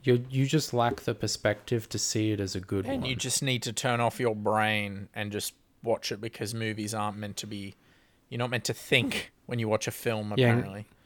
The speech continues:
Speaker 1: yeah. In case you're forgetting, the point was to be entertained.
Speaker 2: Oh,
Speaker 1: So,
Speaker 2: God.
Speaker 1: okay.
Speaker 2: Okay. Well,
Speaker 1: I wasn't entertained.
Speaker 2: what are your,
Speaker 1: That's my point.
Speaker 2: what are your star ratings for these three movies?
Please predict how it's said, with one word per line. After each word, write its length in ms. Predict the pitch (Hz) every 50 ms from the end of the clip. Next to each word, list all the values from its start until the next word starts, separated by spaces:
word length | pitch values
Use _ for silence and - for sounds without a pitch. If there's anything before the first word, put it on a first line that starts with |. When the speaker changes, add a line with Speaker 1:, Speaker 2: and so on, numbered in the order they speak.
| _ _ 139
Speaker 1:
yeah. 320 | 123 113 107 101 98 104 107 - _ _ _
In 80 | - 127
case 280 | 113 135 135 127 - -
you're 60 | 123
forgetting, 520 | - - 120 117 120 117 117 113 110 110
the 80 | 104 113
point 420 | - - - 127 120 113 113 -
was 280 | - 110 107 104 101 -
to 120 | - - 104
be 280 | - 104 104 104 101 101
entertained. 880 | 98 95 98 - - - - - 110 101 101 98 98 92 92 92 - - _ _ _ _ _ _ _ _ _ _ _ _ _ _ _ -
Speaker 2:
Oh, 100 | 107 107
Speaker 1:
So, 240 | 101 101 101 101 98
Speaker 2:
God. 20 | 110 107 107
Speaker 1:
okay. 280 | - - 101 104 117 113 -
Speaker 2:
Okay. 500 | 117 123 117 - 123 117 117 123 139 151 - - - - - - - - - - - - -
Well, 380 | - 131 135 135 135 135 - -
Speaker 1:
I 60 | - 117
wasn't 400 | 117 127 151 165 143 160 160 151
entertained. 720 | 147 143 135 135 131 - 143 147 143 135 120 107 90 90
Speaker 2:
what 160 | 135 151 156
are 40 | 165
your, 400 | 165 160 160 151 151 147 147 143
Speaker 1:
That's 120 | 139 117
my 160 | - - 131
point. 240 | 135 131 120 117 127
Speaker 2:
what 160 | 135 143 143
are 40 | 147
your 320 | 147 147 139 135 131 127
star 520 | 117 - - - - 139 123 120 123 127 123
ratings 800 | 120 123 123 127 135 151 160 175 202 208 - - - - - - _ _ - -
for 460 | - - - 117 113 113 113 113 113
these 340 | 110 120 120 117 110 - -
three 300 | - - 127 131 127 131
movies? 720 | 135 147 170 196 214 - - - - - - - - -